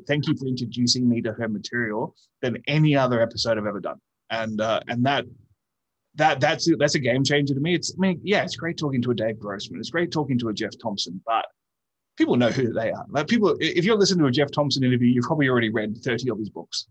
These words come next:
right? <laughs> If you, if you're listening to Dave Grossman, you've probably already read On Killing and On Combat. But, yeah, Pam was a game changer for a lot of people. So, um, yeah, shout out to Pam. You're doing amazing work, and you are changing the world,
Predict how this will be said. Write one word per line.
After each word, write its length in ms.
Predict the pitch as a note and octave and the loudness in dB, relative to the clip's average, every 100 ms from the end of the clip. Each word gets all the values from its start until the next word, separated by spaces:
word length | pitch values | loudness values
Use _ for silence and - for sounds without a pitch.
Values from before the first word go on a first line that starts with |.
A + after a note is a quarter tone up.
| _ | _
right? 180 | G2+ - | -2 0
<laughs> 260 | - - A3+ | -4 -2 -2
If 120 | D3 | 0
you, 160 | D#3+ E3 - - G#3+ | 2 2 0 -12 0
if 100 | F3 | 4
you're 160 | G#3+ | 6
listening 280 | G#3+ G#3 F#3 | 6 4 2
to 60 | D#3 | 4
Dave 160 | D3+ | 2
Grossman, 340 | C#3 C3+ B2 D3+ | 2 0 0 -4
you've 120 | G#3+ | -6
probably 220 | G#3 F#3 | -6 -6
already 180 | D3+ C#3+ | -4 -4
read 200 | B2+ A#2 | -2 0
On 140 | A#2 A#2+ | 0 0
Killing 260 | C3+ A#2+ | 0 -2
and 100 | G#2+ | -4
On 120 | G#2 - | -8 -12
Combat. 260 | G#2+ G2+ - _ _ _ _ _ _ - - - | -14 -12 -16 _ _ _ _ _ _ -14 -14 2
But, 300 | C3 A#2+ - - | 2 2 -2 -2
yeah, 240 | B2 G#2+ | 0 0
Pam 260 | - D3 D#3 | 2 2 4
was 120 | C#3+ | 2
a 40 | |
game 220 | C#3+ B2+ | 2 0
changer 320 | B2+ B2+ A#2+ A#2 | 2 2 2 2
for 120 | A#2+ | 2
a 20 | |
lot 140 | A2+ G#2+ | 2 0
of 40 | |
people. 300 | G#2+ G2 G#2 | -2 -6 -4
So, 340 | - A2 G#2+ A2 | 0 2 2 2
um, 340 | A2 G2+ F#2+ - | 2 -2 -4 -6
yeah, 240 | A#2+ G#2 | -2 0
shout 220 | A2+ D#3 D3+ | 2 4 4
out 80 | |
to 80 | B2+ | 2
Pam. 460 | B2 D3 C#3 C3 B2 | 0 0 2 2 2
You're 100 | B2 | 2
doing 300 | C3 B2 B2 | 2 2 2
amazing 500 | B2 A#2+ A#2+ B2 A#2+ | 2 2 4 4 2
work, 280 | A#2 A2+ A#2 | 4 2 2
and 160 | B2 B2 | 2 4
you 160 | B2 | 6
are 240 | A#2+ B2 B2 | 4 2 0
changing 460 | - C3 B2+ C3 | 0 0 0 2
the 80 | B2 | 2
world, 500 | B2 C3 B2 A2+ A#2 | 4 4 4 4 2